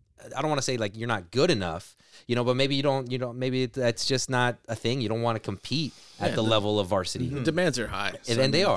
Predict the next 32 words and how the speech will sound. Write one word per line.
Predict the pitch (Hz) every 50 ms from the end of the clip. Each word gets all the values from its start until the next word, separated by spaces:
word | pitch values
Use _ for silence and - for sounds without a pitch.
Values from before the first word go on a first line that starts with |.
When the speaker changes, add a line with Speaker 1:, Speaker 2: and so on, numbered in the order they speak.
| 76
Speaker 2:
it's | 80 87
not | 120 120 -
for | - 95
everybody. | 92 92 98 98 95 101 123
Speaker 1:
Exactly. | 139 135 175 175 143 107 104 101
So | - 127 120 120
intramurals | 113 127 131 143 135 117 104 107 123 127 123 113
is | 104 95
a | 92
perfect | - - 107 - - 92 -
way | 95 92 90 95 98
to | - - 98
get, | 85 82 98 95 92 92 92 87 - _ _ _ _ _ _ _ _ -
still | - - - 143 139
be | 139 147 139
involved | 127 113 92 104 117 113 107 104 110 120 135 135
with | 117 104 -
the | 107
school | 98 - - - 107 107 107 110 123 123
and | 104 98
do | 92 110
your | 104 104 104
thing, | 98 - 92 87 87 90 95 113
you | 113 92
know, | 92 101 110 120
Speaker 2:
Yeah. | 107 98
Speaker 1:
and, | 98 98 98
um, | 95 95 95 95 95
without | 98 98 - 107 101 101 -
the | 107 90
demands | 95 95 95 92 92 92 95 95 98 107 104
or, | 98 90 87 90 90